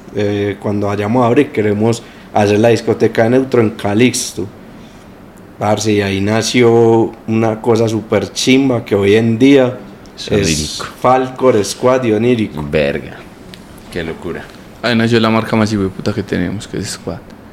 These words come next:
Speaker 3: Y, y ese es otro, ese es otro que es que lo que te digo, hemos dado con gente muy buena. Alex es otro que es impresionante, es impresionante la máquina, la cabeza que tiene ese
Speaker 2: Y
Speaker 3: tipo y la persona que es, pues, sí es persona, persona, es impresionante.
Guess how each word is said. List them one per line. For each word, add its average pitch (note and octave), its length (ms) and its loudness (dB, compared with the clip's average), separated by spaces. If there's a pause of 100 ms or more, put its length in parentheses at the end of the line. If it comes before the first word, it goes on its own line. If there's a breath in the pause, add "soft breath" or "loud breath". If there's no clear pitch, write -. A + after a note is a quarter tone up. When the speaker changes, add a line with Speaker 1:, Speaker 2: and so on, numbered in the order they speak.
(280)
Speaker 3:
Y, G#2 320 0
y A#2 160 2
ese A2+ 220 2
es B2 80 0
otro, A2 320 2
ese A#2 140 2
es B2 100 -2
otro B2+ 320 2
que G#2+ 260 2
es G#2 120 -4
que B2+ 280 2
lo G#2+ 220 -2
que - 80 -16
te A2+ 120 0
digo, A2+ 140 4
hemos A2+ 140 4
dado A2+ 180 2
con G2+ 160 -6
gente G#2 220 -8
muy G2+ 160 0
buena. G#2 260 -8 (240)
Alex G#2 400 0
es G#2+ 160 2
otro G#2 320 -2
que - 340 -6 (800)
es A2 140 -2
impresionante, G2+ 840 0
es G#2+ 60 0
impresionante A2 600 2
la G#2 160 0
máquina, G#2+ 480 0
la G#2+ 180 -2
cabeza G#2+ 480 -2
que G#2 100 -6
tiene A2 260 -2
ese A2+ 80 4
Speaker 2:
Y A#2 120 4
Speaker 3:
tipo A#2+ 220 2
y A2+ 60 2
la G#2 300 -2
persona A2 600 0
que G#2 240 2
es, G#2+ 100 -4
pues, B2 180 2 (160)
sí B2+ 160 4
es B2 180 0
persona, A2 720 -2
persona, G#2+ 400 -2
es A2 80 2
impresionante. G#2 840 -2